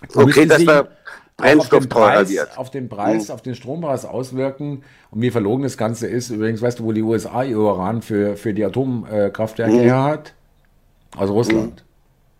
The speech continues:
Speaker 1: Mhm. Also, ich fänd's auch nicht schlecht, wenn noch ein paar am Netz wär-, wären, muss ich sagen. Vor den Atomkraftwerken, so hatte ich nie irgendwie jetzt ri-,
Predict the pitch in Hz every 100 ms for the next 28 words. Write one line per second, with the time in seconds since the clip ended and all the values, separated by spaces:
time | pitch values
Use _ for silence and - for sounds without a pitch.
0 | _ _ _ _ _ _ _ _ _ -
1 | - - 123 151 170 - - _ 147 -
2 | - - - - - - - 214 226 -
3 | - 190 208 - - - 190 202 - 165
4 | 170 - 156 160 147 - 160 175 147 170
5 | 160 156 - 131 151 147 - 135 147 143
6 | 139 143 151 151 147 - 131 127 123 135
7 | 120 113 98 _ _ - _ - _ 131
8 | 135 139 127 - 131 147 127 - 113 123
9 | 120 - 120 117 - 110 131 147 123 123
10 | 127 117 - - 131